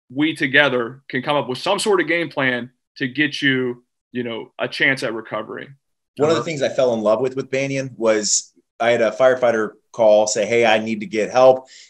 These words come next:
Speaker 2: We didn't take his insurance. It was just unfortunate. It was one of the insurances that we couldn't take because of state restrictions and stuff like that. It's like he said, there's sixty other people. Not everyone's as good looking as Luke, though. <laughs> Uh, but, you know, there was, there's a team of sixty people, and throughout that network, we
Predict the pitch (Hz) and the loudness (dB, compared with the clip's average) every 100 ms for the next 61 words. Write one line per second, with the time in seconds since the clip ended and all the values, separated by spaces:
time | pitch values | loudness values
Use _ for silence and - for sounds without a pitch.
0 | - 131 156 143 151 139 120 113 160 143 | -6 -2 -2 0 0 0 -4 -2 0 0
1 | 90 98 98 110 117 113 139 139 143 117 | -2 -8 -8 -6 -6 0 0 0 -4 -2
2 | 160 160 147 151 143 139 127 123 113 113 | 0 0 0 0 -2 -4 0 0 0 2
3 | 135 127 123 117 - 113 101 - 123 120 | 0 0 -2 -2 -4 -8 -6 0 0 0
4 | - 123 117 117 113 - 127 131 117 123 | -4 -4 -4 -6 -6 0 0 2 2 4
5 | 127 147 - - _ _ - 156 156 165 | 4 4 0 -16 _ _ 0 0 4 2
6 | 175 - - - - 214 220 - - 190 | 2 2 0 2 2 0 0 -2 0 -2
7 | - 160 156 151 160 139 127 113 147 151 | 4 4 4 0 -4 0 0 2 4 4
8 | 147 135 120 104 117 113 107 98 95 95 | 4 0 -2 0 2 2 0 -6 -4 -6
9 | - 87 80 82 80 - - - - - | -4 -4 -4 -6 -14 -2 0 0 -6 -14
10 | - - - 302 - - _ 135 135 131 | -18 -10 -8 -6 -8 -10 _ 6 8 6
11 | 127 - 151 147 175 160 147 - - - | 2 4 6 8 8 8 6 4 0 8
12 | 180 175 175 143 143 233 180 - 294 247 | 10 10 6 0 2 2 4 4 2 2
13 | 202 254 226 170 156 147 151 151 147 180 | 2 2 4 8 8 6 4 2 2 0
14 | 208 208 208 196 180 180 190 190 190 160 | 6 6 8 6 6 2 6 4 4 -4